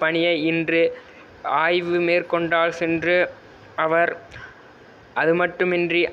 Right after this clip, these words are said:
அங்கிருக்கும் எப்படி அகழாய்வு பணிகள் சென்று கொண்டிருக்கிறது, நடந்து கொண்டிருக்கிறது என்று கண்டறிந்தார். ஊரக உள்ளாட்சி தேர்தல் நடைபெற்று முடிந்த ஒன்பது பத்து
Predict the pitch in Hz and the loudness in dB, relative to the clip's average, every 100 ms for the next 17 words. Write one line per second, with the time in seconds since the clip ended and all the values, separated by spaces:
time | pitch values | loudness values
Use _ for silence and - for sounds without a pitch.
0 | 147 160 160 165 175 175 180 180 175 - | -2 -2 0 0 0 0 0 0 -6 -12
1 | - - - - - 156 165 165 170 175 | -20 -20 -20 -20 -6 0 0 0 0 2
2 | 156 165 170 175 170 165 165 170 170 170 | 2 2 4 4 2 0 0 0 2 0
3 | - - - 170 175 175 175 165 165 165 | -2 -6 -2 -2 2 2 2 0 -2 -2
4 | 170 170 165 170 175 - - - - 160 | 0 0 2 2 0 -2 -8 -20 -4 0
5 | 165 175 175 175 165 165 160 160 165 170 | 2 2 0 0 0 -2 0 0 2 2
6 | 165 165 170 175 170 - - - 165 170 | 0 2 2 2 -2 -12 -18 -4 -2 0
7 | 170 175 175 165 165 165 165 - - - | 2 2 2 2 2 2 -2 -8 -20 -20
8 | - - - - - - - - - - | -20 -20 -18 -16 -16 -18 -20 -20 -20 -20
9 | - - - - - - - - - - | -20 -16 -14 -12 -14 -20 -20 -20 -20 -20
10 | - - 165 190 202 202 208 196 170 180 | -8 0 2 4 4 4 4 6 6 4
11 | 180 175 180 165 170 165 160 165 151 143 | 2 0 -6 0 2 4 4 2 2 2
12 | 151 165 165 160 - 147 156 151 156 160 | 2 2 0 -2 -4 0 0 2 0 0
13 | 160 156 151 151 151 156 165 170 185 175 | 0 2 2 2 2 0 0 2 2 4
14 | 185 185 165 147 - - | 2 2 0 -2 -4 0